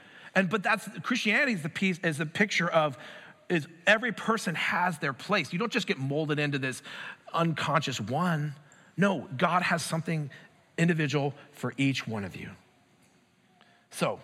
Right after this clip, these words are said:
you are created with value. You're created with purpose.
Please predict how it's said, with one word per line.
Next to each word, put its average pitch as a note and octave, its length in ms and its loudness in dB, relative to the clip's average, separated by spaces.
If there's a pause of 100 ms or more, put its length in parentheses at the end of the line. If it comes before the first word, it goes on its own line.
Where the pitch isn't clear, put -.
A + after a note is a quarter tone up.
(180)
you C3+ 100 0
are C3+ 80 -2
created D3+ 280 -2
with C3+ 120 -2
value. F#3 460 2 (640)
You're C3+ 140 -2
created D#3+ 280 0
with D3+ 160 -2
purpose. G#3+ 560 -2